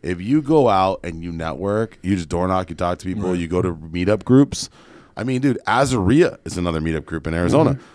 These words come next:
Speaker 1: I know a friend of mine that went there, met a guy who's like, he met a guy who bought a house and just didn't wanna deal with it no more. So <laughs> this guy walked up, friend of mine,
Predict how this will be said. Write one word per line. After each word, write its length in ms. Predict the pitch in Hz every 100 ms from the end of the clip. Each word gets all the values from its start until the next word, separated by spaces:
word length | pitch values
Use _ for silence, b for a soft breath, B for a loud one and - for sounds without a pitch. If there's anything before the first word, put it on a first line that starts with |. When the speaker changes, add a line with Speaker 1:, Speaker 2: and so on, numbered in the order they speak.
| B -
Speaker 1:
I 160 | 139 202
know 140 | 190
a 40 |
friend 240 | 123 127 127
of 60 |
mine 160 | 135 135
that 100 | 120
went 240 | 123 180
there, 240 | 113 107 110 b -
met 220 | 98 139
a 40 | 151
guy 200 | 143 131
who's 100 | 107
like, 260 | 87 - - - - - -
he 100 | 104
met 180 | 110 127
a 60 |
guy 240 | 120 110 107
who 120 | 101
bought 280 | 80 92 117
a 60 |
house 340 | 127 139 156 -
and 120 | 98 90
just 180 | 87 -
didn't 320 | 92 95 -
wanna 240 | 85 90 80
deal 160 | 85
with 100 | 85
it 80 | 101
no 100 | 107
more. 220 | 120 156 - b b b b
So 160 | - 98
<laughs> 180 | 78
this 160 | 165 131
guy 220 | 127 120
walked 260 | 123 120 135
up, 120 | 113
friend 160 | 123 123
of 60 |
mine, 300 | 98 85 90